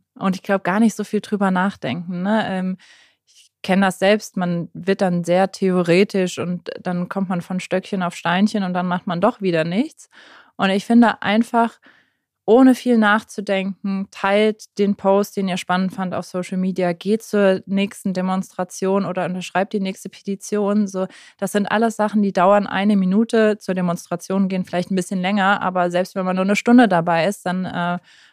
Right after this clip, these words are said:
macht man schon einfach einen Unterschied. Und ich glaube, wir sollten wegkommen von diesen, ja,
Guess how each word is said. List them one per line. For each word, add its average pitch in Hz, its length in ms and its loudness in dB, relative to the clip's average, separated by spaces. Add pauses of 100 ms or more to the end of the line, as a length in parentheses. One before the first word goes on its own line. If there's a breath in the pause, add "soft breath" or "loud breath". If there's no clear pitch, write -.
(120 soft breath)
macht 185 280 -2
man 208 160 4
schon 202 160 -4
einfach 185 300 -4
einen 190 120 -2
Unterschied. 196 720 -4 (340 loud breath)
Und 185 140 -4
ich 175 140 -6
glaube, 190 600 2 (880)
wir 175 140 -6
sollten 185 380 0
wegkommen 180 500 -2
von 175 240 -4
diesen, 170 500 -6 (840)
ja, 165 480 -2